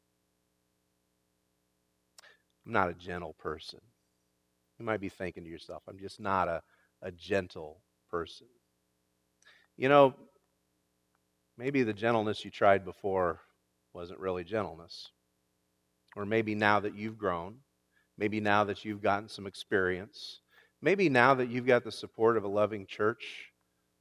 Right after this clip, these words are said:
that will show you what gentleness looks like and will treat you with gentleness. Maybe gentleness looks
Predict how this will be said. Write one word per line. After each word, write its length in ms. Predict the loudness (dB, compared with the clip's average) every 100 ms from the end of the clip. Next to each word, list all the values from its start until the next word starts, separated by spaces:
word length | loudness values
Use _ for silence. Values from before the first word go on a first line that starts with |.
| -14
that 80 | -12
will 80 | -12
show 240 | -4 0
you 200 | 0 0
what 120 | -2
gentleness 540 | -4 -6 -6 -6 -10 -12
looks 240 | -14 -4
like 260 | 0 0 -4
and 100 | -14
will 120 | -16
treat 260 | -14 -14
you 100 | -12
with 140 | -16 -12
gentleness. 400 | -10 -10 -10 -14
Maybe 300 | -10 -10 -10
gentleness 580 | -4 -2 0 0 -4 -2
looks 300 | -2 -2